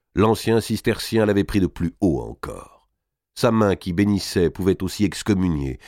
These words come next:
et l'on imaginait mal une croisade excommuniée au départ. « Réglez, mon fils, vos différends avec l'Angleterre, vos difficultés avec les Flandres. Laissez-moi régler les difficultés avec l'empereur. Apportez-moi la preuve que bonne paix,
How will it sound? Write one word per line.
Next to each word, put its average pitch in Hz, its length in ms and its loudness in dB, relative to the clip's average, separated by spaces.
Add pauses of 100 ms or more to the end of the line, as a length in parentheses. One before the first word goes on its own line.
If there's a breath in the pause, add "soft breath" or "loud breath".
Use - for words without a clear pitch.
(180 loud breath)
et 95 80 4
l'on 107 140 4
imaginait 151 440 4
mal 151 200 2
une 147 140 2
croisade 123 400 0
excommuniée 90 600 0
au 71 100 -2
départ. « - 680 -12 (1160)
Réglez, 143 320 4
mon 127 160 4
fils, 107 240 -2
vos 104 140 2
différends 104 400 2
avec 95 180 2
l'Angleterre, 104 560 2
vos 90 140 -2
difficultés 98 560 -2
avec 98 180 2
les 135 120 4
Flandres. 82 400 -4 (200 loud breath)
Laissez-moi 123 460 4
régler 120 260 2
les 120 100 2
difficultés 117 540 0
avec 120 220 2
l'empereur. 127 400 2 (240 loud breath)
Apportez-moi 113 580 0
la 85 100 0
preuve 80 320 -4
que 92 100 -2
bonne 73 380 -2
paix, 73 320 -6